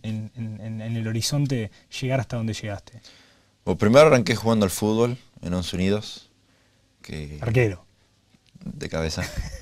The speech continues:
Speaker 2: Que no me gustaba, me cansé, me parece que quebré un pibe ahí con seis años.
Speaker 1: Claro.
Speaker 2: Y dije, "No, vamos a probar el básquet". Y al primer club que fui fue a Teléfonos, eh, que estaba ahí en el barrio, empecé con Mariano García Gale,
Speaker 1: Claro.
Speaker 2: que ahí Mariano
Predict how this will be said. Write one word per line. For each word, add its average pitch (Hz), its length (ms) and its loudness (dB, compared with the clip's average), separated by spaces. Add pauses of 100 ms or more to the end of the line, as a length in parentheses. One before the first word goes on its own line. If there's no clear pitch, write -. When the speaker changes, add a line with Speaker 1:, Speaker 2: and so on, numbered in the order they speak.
(120)
Speaker 2:
Que 92 140 2
no 101 120 6
me 107 80 10
gustaba, 117 520 12
me 107 160 6
cansé, 117 440 8
me 110 140 4
parece 95 340 6
que 85 120 -2
quebré 92 320 6
un 95 120 4
pibe 95 280 6
ahí 95 160 8
con 87 160 0
seis 92 240 4
años. 104 300 2 (260)
Speaker 1:
Claro. 113 220 -4 (360)
Speaker 2:
Y 82 40 -8
dije, 82 280 -6
"No, 82 140 -2
vamos 82 200 -2
a - 40 -10
probar 85 180 2
el 87 60 4
básquet". 95 300 2
Y 82 420 -2
al 87 140 2 (260)
primer 120 340 6
club 147 160 4
que 127 80 4
fui 143 160 2
fue 131 180 2
a 101 40 2
Teléfonos, 110 720 -2 (640)
eh, - 60 -18
que - 40 -14
estaba - 260 -2
ahí 90 60 0
en 87 60 -2
el 87 80 0
barrio, 104 260 6
empecé 92 380 -2
con 87 100 -2
Mariano 87 300 2
García 90 340 0
Gale, 95 320 2
Speaker 1:
Claro. - 580 -18 (260)
Speaker 2:
que 78 380 -12 (120)
ahí 82 120 -2
Mariano 82 1000 -2